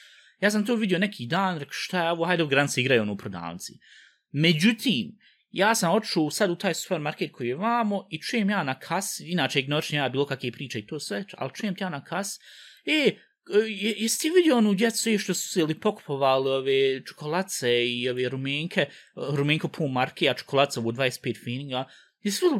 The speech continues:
pošto su pokupovali? I on sad preprodaju tam za pol marke i marku.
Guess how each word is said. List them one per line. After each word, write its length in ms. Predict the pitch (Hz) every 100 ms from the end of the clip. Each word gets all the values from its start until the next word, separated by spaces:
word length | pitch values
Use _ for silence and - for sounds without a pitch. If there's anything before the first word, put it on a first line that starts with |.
| 202
pošto 180 | 190
su 80 | 190
pokupovali? 440 | 226 202 - 117 123 - -
I 60 |
on 80 | 285
sad 160 | - 370
preprodaju 520 | 311 - 320 349 196
tam 220 | - 285 202
za 120 | 269
pol 200 | - 147
marke 340 | 160 196 -
i 40 | 135
marku. 360 | 139 180 -